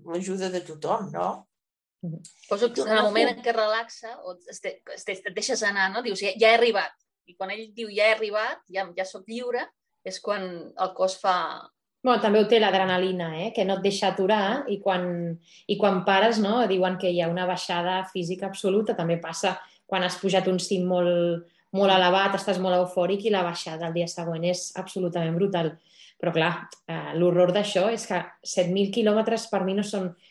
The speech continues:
Speaker 2: És a dir, jo, jo no sé en distàncies què vol dir, no? Però quan dius nou mesos caminant, cada dia, no, no allà descansant un dia, mm, és una cosa espectacular, <laughs> perquè penses,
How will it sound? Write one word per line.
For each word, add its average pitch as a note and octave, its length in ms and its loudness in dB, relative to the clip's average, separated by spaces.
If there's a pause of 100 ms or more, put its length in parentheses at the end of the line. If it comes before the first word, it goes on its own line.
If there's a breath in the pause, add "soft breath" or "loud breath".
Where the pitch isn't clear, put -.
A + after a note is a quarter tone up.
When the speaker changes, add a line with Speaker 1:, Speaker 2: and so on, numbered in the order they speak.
(120)
Speaker 2:
És F#3 80 -4
a F#3+ 60 2
dir, F#3 200 4
jo, - 140 2
jo G#3 80 2
no G#3 100 0
sé G#3 160 0
en G3+ 100 2
distàncies F3+ 680 -4
què F3 100 2
vol E3+ 200 -2
dir, E3+ 160 -2
no? F3+ 200 -4
Però F3+ 220 2
quan F#3 140 -4
dius F3+ 260 -4
nou A3 220 0
mesos G#3 340 -2
caminant, E3 540 -6 (160)
cada A3 260 2
dia, F#3 400 -2
no, E3+ 240 -4
no F#3 80 -2
allà F3+ 240 2
descansant F3 480 -2
un E3 80 -2
dia, D#3+ 160 -6 (460 soft breath)
mm, F3 840 0 (120)
és - 320 -2
una G#3 180 0
cosa G3 140 0
espectacular, F#3+ 580 -2
<laughs> - 200 -8
perquè F#3 240 -6
penses, F#3+ 440 -4